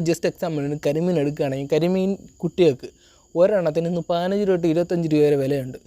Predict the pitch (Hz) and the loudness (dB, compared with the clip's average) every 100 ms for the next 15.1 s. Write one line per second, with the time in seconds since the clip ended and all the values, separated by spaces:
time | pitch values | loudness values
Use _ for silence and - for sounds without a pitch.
0 | - - - 202 202 220 208 170 185 196 | -20 -6 0 2 4 4 2 2 0 0
1 | 180 156 165 165 151 156 143 135 143 135 | 2 0 0 -4 -2 -2 0 -2 -4 -4
2 | 123 - 139 143 - - - - 196 185 | -8 -8 -6 -6 -10 -20 -6 0 2 2
3 | 208 214 208 180 175 170 180 170 180 165 | 2 2 4 2 2 -2 -4 -2 -2 -2
4 | 170 165 156 151 170 175 170 - 208 160 | -4 0 0 0 -2 -2 -2 -6 -6 -4
5 | 160 156 160 175 165 160 160 151 151 156 | -2 0 0 2 2 0 0 2 0 0
6 | 170 _ - _ _ _ _ _ 175 190 | -6 _ -20 _ _ _ _ _ 0 2
7 | 196 196 180 165 165 160 170 165 175 160 | 4 2 0 2 2 2 0 0 2 2
8 | 160 151 131 - 147 175 165 156 156 156 | 2 -2 -4 -8 -4 0 2 2 2 0
9 | 156 160 165 165 - 170 170 185 185 175 | -2 -4 -2 -2 -2 -2 0 2 0 2
10 | 165 180 175 180 160 151 139 151 165 165 | 2 4 2 0 -2 -2 -2 -2 -2 -2
11 | 160 175 170 - 170 160 151 156 170 - | -2 -2 -2 -4 -4 -2 2 2 2 -2
12 | _ _ - 175 208 170 170 156 160 143 | _ _ 2 4 4 4 2 4 4 2
13 | 131 143 170 202 185 180 190 180 180 165 | 0 -6 -6 -2 -2 -2 -4 -2 0 0
14 | 147 147 165 156 160 202 - - 156 180 | 0 0 2 2 -2 -6 -10 -6 -2 0